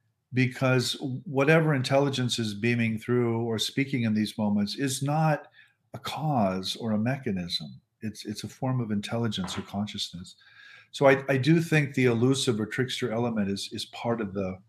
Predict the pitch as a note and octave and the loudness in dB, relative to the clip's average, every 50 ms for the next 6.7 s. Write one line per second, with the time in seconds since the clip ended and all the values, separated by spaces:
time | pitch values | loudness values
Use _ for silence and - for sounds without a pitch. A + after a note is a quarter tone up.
0 | _ _ - A#2+ C3 D3 C#3 B2+ B2 B2 A#2+ G#2 - - - - D#3+ E3+ D#3+ C3+ | _ _ -2 0 2 4 4 6 6 6 4 4 4 0 2 4 4 6 6 6
1 | A#2 A2 G2+ G2+ G2+ F#2+ F#2+ F#2+ F#2 F2 - _ _ - - - - - - C3 | 6 4 4 4 2 0 -2 -4 -6 -10 -14 _ _ -20 -20 -20 -20 -12 -4 -4
2 | A#2+ - - - - - A#2 A#2 A2+ A2 G2+ G2 G2+ G2 F#2 F#2 - - G#2 G#2 | -2 -2 -4 -6 -4 -2 0 0 0 0 0 0 -2 -2 -2 -4 -6 -4 -2 -2
3 | G#2 G2+ - - - - _ _ _ _ _ _ _ _ _ - - - - - | -2 -2 -4 -8 -12 -14 _ _ _ _ _ _ _ _ _ -16 -16 -16 -16 -20
4 | - _ _ _ _ _ _ _ _ _ _ _ _ _ _ _ _ _ _ _ | -20 _ _ _ _ _ _ _ _ _ _ _ _ _ _ _ _ _ _ _
5 | _ _ _ _ _ _ _ _ _ _ _ _ - - C#3 D#3+ - D#3 F3 G3+ | _ _ _ _ _ _ _ _ _ _ _ _ 2 4 6 6 8 8 8 10
6 | G3+ G3+ - G3+ G3 F#3+ F#3 F3+ F3 E3 E3 E3 - | 8 8 8 8 10 10 10 8 6 4 0 -4 -8